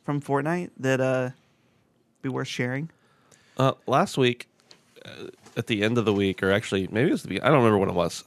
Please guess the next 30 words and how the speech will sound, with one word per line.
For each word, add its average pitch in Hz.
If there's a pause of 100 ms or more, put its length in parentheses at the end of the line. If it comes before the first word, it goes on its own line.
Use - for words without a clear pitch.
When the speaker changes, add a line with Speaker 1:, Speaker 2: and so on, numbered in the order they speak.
(120)
Speaker 2:
At 131
some 190
point 127
since 120
the 117
last 101
time 104
we 87
recorded, 82 (560)
uh, 87 (500)
I 101
had 120
only 107
completed 92 (120)
a 85
few 98
challenges. 98 (260)
Speaker 1:
Mm-hmm. 143
Speaker 2:
So 95
I 80
knocked 104
out 92
four 92
weeks 92
of 95
challenges 92
in, 85
like, 80
two -
nights. 85